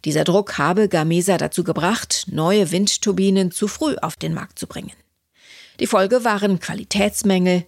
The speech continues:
die sich auf die Laufzeit der Turbinen auswirkten. Bruch gibt zu, Zitat, "Wettbewerber haben sich da mehr Zeit gelassen."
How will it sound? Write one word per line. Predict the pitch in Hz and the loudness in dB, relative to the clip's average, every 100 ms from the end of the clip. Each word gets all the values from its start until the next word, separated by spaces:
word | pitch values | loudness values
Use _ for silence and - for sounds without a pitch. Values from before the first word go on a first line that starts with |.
| - | -2
die | 160 | -2
sich | 156 151 - | -2 -4 -4
auf | 151 | -6
die | 165 | -4
Laufzeit | 160 143 233 - - 240 - - | 0 2 0 -2 -4 -2 -4 -4
der | 185 190 | -2 -2
Turbinen | - 208 156 151 165 | 0 0 0 -2 -4
auswirkten. | - 143 - - - - - _ _ _ _ _ | -8 -8 -8 -10 -12 -14 -16 _ _ _ _ _
Bruch | - 151 160 | -2 0 0
gibt | - 156 - | -2 -8 -6
zu, | - 233 240 - - | 0 2 0 -4 -10
Zitat, | - 165 180 208 - _ _ _ _ _ | -6 -2 0 -2 -6 _ _ _ _ _
"Wettbewerber | 147 185 202 - 254 247 247 262 254 | 0 0 0 0 0 0 0 -2 -2
haben | 233 233 226 | -2 0 0
sich | 214 214 | 0 -2
da | 214 214 233 - | 0 0 -2 -4
mehr | 160 160 160 - | 0 2 0 -2
Zeit | - - - | -2 -4 -6
gelassen." | - 175 - - | -10 -8 -10 -10